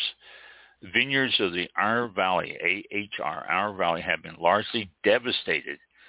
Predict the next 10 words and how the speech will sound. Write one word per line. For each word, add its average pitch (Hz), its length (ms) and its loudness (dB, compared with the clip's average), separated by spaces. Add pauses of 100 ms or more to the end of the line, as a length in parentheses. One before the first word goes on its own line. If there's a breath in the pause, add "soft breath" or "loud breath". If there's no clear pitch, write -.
(420 soft breath)
and 92 220 0
entirely 117 520 -2
destroyed 101 760 -2
by 85 140 2
the 85 120 -4 (140)
torrential 95 600 -8
rains, 95 480 0
which 85 200 -8
led 95 260 2
to 85 80 -6